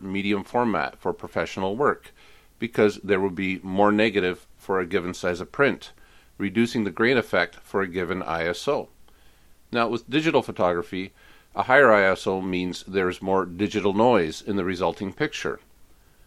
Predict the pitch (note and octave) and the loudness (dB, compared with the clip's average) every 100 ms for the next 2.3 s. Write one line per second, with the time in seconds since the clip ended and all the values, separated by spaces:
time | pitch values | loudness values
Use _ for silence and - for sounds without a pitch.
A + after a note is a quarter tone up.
0 | _ - A#2 A2 C3+ D#3 - C#3 B2+ B2 | _ -6 -2 2 4 2 2 6 6 6
1 | A#2 A#2 - - B2 B2 B2+ A#2 - D3+ | 2 -2 -8 -2 -2 0 0 0 -2 -2
2 | C3+ E2+ D#2+ | -2 -2 -4